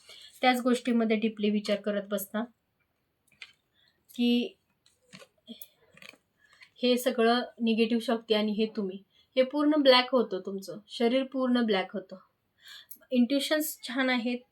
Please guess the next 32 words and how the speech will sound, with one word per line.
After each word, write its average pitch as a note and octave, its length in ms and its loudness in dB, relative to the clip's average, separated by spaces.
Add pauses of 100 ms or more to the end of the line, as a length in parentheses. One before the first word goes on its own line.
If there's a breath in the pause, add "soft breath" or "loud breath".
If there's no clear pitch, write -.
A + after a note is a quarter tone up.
स्वामींची A#3 520 2
भक्ती, A3 500 -4
पैसा, G#3+ 340 2
अबंडन्स G3 640 -4
सगळं G#3 260 -2
आहे, G3+ 260 -4 (520 soft breath)
पण C#4 100 2
हे C#4+ 180 2
दृष्टी B3+ 440 0
वगैरे A#3+ 340 6
किंवा A3+ 240 -2
वाईट G#3+ 280 2
लोकांचं G#3 580 -2
नजर G3 300 -2 (100)
किंवा G3+ 200 -6
वाईट G3+ 280 -6
बोलणे F#3+ 580 -2 (380 loud breath)
ह्या C4 140 4
जर C#4 120 2
गोष्टी C4 340 2
जर B3+ 180 2
झाल्या A#3+ 360 2
ना F#3+ 120 -2 (420 soft breath)
तर C#4 80 2
तुम्ही D4 480 2
हे B3+ 300 0
सगळ्या, C4 720 4 (580)
अ, A3 120 0
गोष्टींमध्ये B3 880 2 (520 loud breath)
एक A#3 280 0
निगेटिव्ह A#3+ 520 4
शक्तीचा A3+ 640 -2